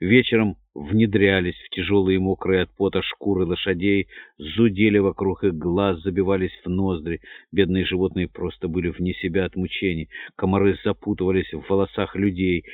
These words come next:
и Эйла и Джандалар беспрерывно тёрли глаза, чтобы избавиться от этих кровопийц. Тучи комаров гудели возле реки. Джандалар,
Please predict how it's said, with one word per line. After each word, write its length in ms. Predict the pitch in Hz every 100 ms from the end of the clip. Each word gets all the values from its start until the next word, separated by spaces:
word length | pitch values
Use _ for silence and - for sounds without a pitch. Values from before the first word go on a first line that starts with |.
| - -
и 100 | 95
Эйла 320 | 101 104 98
и 60 | 92
Джандалар 560 | 101 98 98 98 101
беспрерывно 760 | 80 101 - 95 90 107 101 101
тёрли 380 | - 104 92
глаза, 400 | 90 98 98 104
чтобы 300 | 101 101 90
избавиться 640 | 98 78 73 98 98 92 92
от 80 | 85
этих 220 | - -
кровопийц. 600 | - 87 95 85 95 85 _ _ _ _ _ -
Тучи 460 | 135 135 113 -
комаров 500 | 85 87 87 87 80 73
гудели 400 | 90 82 90 82
возле 340 | 80 78 90
реки. 400 | 90 82 - - _ - - - -
Джандалар, 480 | 101 107 107 107